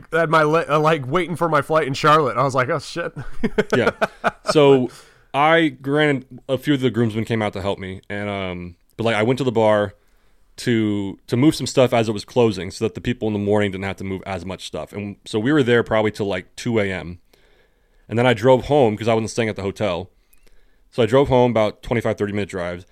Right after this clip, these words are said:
Speaker 2: and I had more shit to do, like, paperwork wise. So I was up to, like,
Speaker 1: Mm.
Speaker 2: three thirty A M, four A M.
Speaker 1: No.
Speaker 2: Until, until I passed out on the couch and I finally dragged myself to bed, like, at five A M. Anyway. And so I woke up, I woke up on time.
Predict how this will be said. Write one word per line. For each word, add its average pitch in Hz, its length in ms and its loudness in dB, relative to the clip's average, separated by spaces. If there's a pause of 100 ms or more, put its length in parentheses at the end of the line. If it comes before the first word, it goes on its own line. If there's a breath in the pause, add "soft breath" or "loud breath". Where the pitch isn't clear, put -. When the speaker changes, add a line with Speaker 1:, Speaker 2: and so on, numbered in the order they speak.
(200)
Speaker 2:
and 117 80 -2
I 113 60 2
had 127 180 4
more 120 220 4
shit 131 220 -4
to 117 80 -10
do, 110 260 -2
like, 95 160 -6
paperwork 131 480 -2
wise. 160 400 -2 (500 soft breath)
So - 140 -4
I 135 120 6
was 165 120 4
up 165 120 0
to, - 80 -10
like, 113 100 2
Speaker 1:
Mm. 107 100 -6
Speaker 2:
three 120 180 2
thirty 117 300 6
A 110 140 4
M, 104 80 0
four 101 260 -2
A 92 100 -2
M. 82 180 -12 (680)
Speaker 1:
No. 165 380 2
Speaker 2:
Until, 151 460 6
until 127 160 2
I 131 80 6
passed 135 340 4
out 131 100 8
on 123 60 4
the 117 60 -2
couch 110 340 0
and 113 80 2
I 104 40 0
finally 120 220 0
dragged 104 320 0
myself 104 340 -2
to 107 60 -6
bed, 98 260 -2
like, 92 140 -6
at 92 80 -10
five 95 300 -6
A 95 100 -6
M. 87 140 -10
Anyway. 98 280 -4 (1120)
And 131 100 -6
so 151 120 0
I 135 60 8
woke 180 260 4
up, 190 180 2
I 151 60 4
woke 196 200 8
up 214 120 0
on 214 100 2
time. 131 360 0